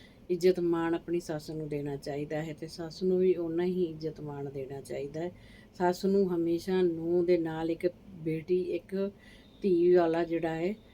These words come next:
ਵਿਹਾਰ ਕਰਨਾ ਚਾਹੀਦਾ ਹੈ ਤਾਂ ਕਿ ਉਹਨੂੰ ਆਪਣੀ ਮਾਂ ਦੀ ਕਮੀ ਮਹਿਸੂਸ ਨਾ ਹੋਵੇ, ਠੀਕ ਹੈ ਨਾ? ਜੇ ਹੁਣ ਮੰਨ ਲਓ ਤੁਹਾਡੀ ਨੂੰਹ ਨੌਕਰੀ ਕਰਦੀ ਹੈ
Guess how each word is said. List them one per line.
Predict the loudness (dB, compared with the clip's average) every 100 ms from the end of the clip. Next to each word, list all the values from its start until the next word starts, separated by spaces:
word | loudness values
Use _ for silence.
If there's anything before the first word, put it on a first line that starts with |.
| -20 -20 -20 -10
ਵਿਹਾਰ | -4 -2 -2 -4
ਕਰਨਾ | -4 -4 -4 -4
ਚਾਹੀਦਾ | -4 -4 -4 -4
ਹੈ | -4 -6 -10 -20 -18 -10
ਤਾਂ | -8
ਕਿ | -2
ਉਹਨੂੰ | -2 -2
ਆਪਣੀ | -4 -6 -8
ਮਾਂ | -6 -8 -8
ਦੀ | -10
ਕਮੀ | -10 -10 -8
ਮਹਿਸੂਸ | -8 -10 -14 -18 -20 -18
ਨਾ | -18
ਹੋਵੇ, | -18 -20 -20 -20 -20 -20 -12
ਠੀਕ | -6 -2
ਹੈ | 0
ਨਾ? | 0
ਜੇ | 0 2 2
ਹੁਣ | 2 0
ਮੰਨ | 2 4
ਲਓ | 4 2
ਤੁਹਾਡੀ | 2 0 2 0
ਨੂੰਹ | 2 2 4
ਨੌਕਰੀ | 4 2 -2 0 0
ਕਰਦੀ | 0 -6 -8 -10 -12
ਹੈ | -12